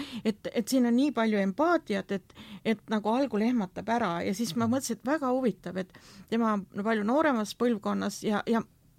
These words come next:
veel keegi kirjutas nii, ma arvan, kas,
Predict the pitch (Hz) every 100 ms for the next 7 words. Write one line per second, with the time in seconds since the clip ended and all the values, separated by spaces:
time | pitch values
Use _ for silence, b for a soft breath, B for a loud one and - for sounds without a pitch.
0 | - 220 262 208 190 185 180 185 185 -
1 | 196 - 196 196 B 277 254 208 196 190
2 | 196 190 190 - - 190